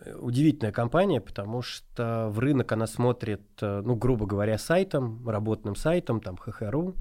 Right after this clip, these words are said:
Headhunter ру, и как, как будто бы это всё, что в HeadHunter есть. На самом деле это уже группа компаний.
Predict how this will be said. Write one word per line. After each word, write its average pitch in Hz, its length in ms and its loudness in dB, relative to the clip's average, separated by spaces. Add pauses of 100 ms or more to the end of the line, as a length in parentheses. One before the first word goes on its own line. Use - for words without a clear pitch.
(140)
Headhunter 98 380 -10
ру, 139 280 -6 (760)
и 101 80 -4
как, 110 340 -2
как 110 180 0
будто 139 320 2
бы 110 180 2
это 113 280 2
всё, 143 320 0
что 117 560 -4
в - 100 -20
HeadHunter 110 440 -4
есть. 95 260 -4
На 98 60 -8
самом 120 260 0
деле 117 180 2
это 117 140 -2
уже 113 140 0
группа 117 280 2
компаний. 196 520 -2